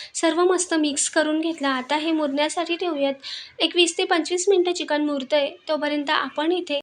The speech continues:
एका पसरट भांड्यात तांदूळ शिजण्यासाठी घालूयात. तर यात घालूया आता पाणी,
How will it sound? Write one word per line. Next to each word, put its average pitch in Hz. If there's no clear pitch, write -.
एका 339
पसरट 339
भांड्यात 294
तांदूळ 311
शिजण्यासाठी 330
घालूयात. 294
तर 302
यात 320
घालूया 359
आता 294
पाणी, 277